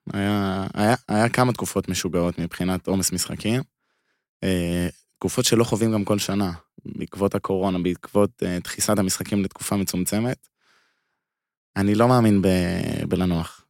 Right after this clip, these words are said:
אני חושב שכל עוד אני מסוגל מבחינה פיזית לשחק, ומנטלית, אה, אני שם, אני רוצה לשחק. אין מה לעשות, יש משחקים ש-,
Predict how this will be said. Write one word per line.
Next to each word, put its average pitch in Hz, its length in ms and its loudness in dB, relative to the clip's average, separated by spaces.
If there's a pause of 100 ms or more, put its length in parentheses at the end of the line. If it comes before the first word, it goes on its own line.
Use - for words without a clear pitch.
(100)
אני 90 500 -2
חושב - 280 -6
שכל - 420 0
עוד 104 100 6
אני 95 120 0
מסוגל 92 420 0
מבחינה 92 400 -4
פיזית 90 360 -6
לשחק, 113 380 -4 (120)
ומנטלית, 87 1000 0
אה, 85 220 -4
אני 87 180 -6
שם, 135 320 0 (600)
אני 92 140 0
רוצה 90 220 0
לשחק. 90 340 -2 (640)
אין 117 100 2
מה 120 100 2
לעשות, 92 260 -2
יש 98 120 -4
משחקים 104 420 0
ש-, - 100 0